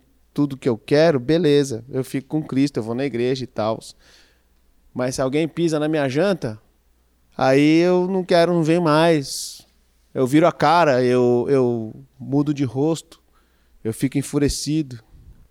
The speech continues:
Aí você começa a reclamar, "Ah, a igreja tá fraca, ah, não tem mais vontade de ir." O relacionamento com Deus e com a igreja, pra Paulo, não dependia dessas coisas.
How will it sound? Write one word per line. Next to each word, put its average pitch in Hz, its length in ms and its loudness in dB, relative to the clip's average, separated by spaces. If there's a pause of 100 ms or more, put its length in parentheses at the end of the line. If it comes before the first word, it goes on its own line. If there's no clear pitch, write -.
(200)
Aí 139 180 2
você 160 100 0
começa 156 360 0
a - 20 0
reclamar, 151 800 0
"Ah, 180 300 -2
a 180 100 2
igreja 160 520 -2
tá 143 160 -2
fraca, - 840 -2 (160)
ah, - 560 -10 (1080)
não 135 80 -6
tem 143 140 -6
mais 139 160 -2
vontade 123 280 -6
de 117 100 -8
ir." 135 480 -4 (1500)
O 131 60 -2
relacionamento 170 680 0 (420)
com 165 240 2
Deus 123 520 4
e 127 80 -4
com 143 200 -4
a 139 60 0
igreja, 123 560 0 (640)
pra 127 160 -2
Paulo, 135 600 0 (720)
não 127 140 -6
dependia 147 460 -2
dessas 123 300 -10
coisas. - 520 -18